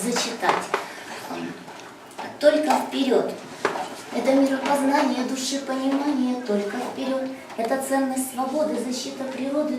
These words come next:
только вперёд. Как научить вечностью быть, дружить и любить? Как научить счастливыми быть?»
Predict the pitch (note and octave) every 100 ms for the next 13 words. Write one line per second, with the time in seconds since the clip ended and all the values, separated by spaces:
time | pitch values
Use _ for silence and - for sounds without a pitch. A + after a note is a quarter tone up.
0 | - A3 A3 B3+ B3 - C4+ C4+ C#4+ -
1 | - - - A3+ A3+ B3+ C4+ C#4 C#4 C#4+
2 | C#4 - G3 G#3+ - B3 B3+ - C#4 G#3+
3 | C4 - G3 A#3 G#3+ A#3 A#3 - B3 C4+
4 | C4 B3+ - - - - A3+ A#3 C4 C4
5 | C4 - C#4 - - A#3 G#3+ G#3 A3 G#3+
6 | B3+ B3 - - -